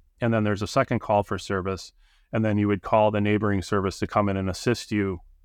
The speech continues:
with that second call for service while you're on the, your primary call. What's happening is that service A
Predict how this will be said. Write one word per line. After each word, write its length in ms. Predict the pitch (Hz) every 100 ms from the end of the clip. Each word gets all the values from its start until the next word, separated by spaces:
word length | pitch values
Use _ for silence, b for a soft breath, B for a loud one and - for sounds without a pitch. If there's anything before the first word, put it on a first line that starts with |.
| - -
with 160 | 120
that 200 | - 104
second 360 | - 117 - 104
call 220 | - 104
for 140 | - 101
service 440 | - 98 98 -
while 160 | 98 95
you're 240 | 95 95
on 320 | 92 92 92 - - _ _ _ _ - - -
the, 120 | 120 -
your 160 | 107
primary 460 | - 113 98 95 95
call. 340 | - 101 - - - - _
What's 280 | - 120 117
happening 800 | - 165 175 - 131 113 107 107 _ -
is 280 | 117 107 -
that 280 | 107 101 - - - - -
service 380 | - 147 139 117
A 340 | 120 123 110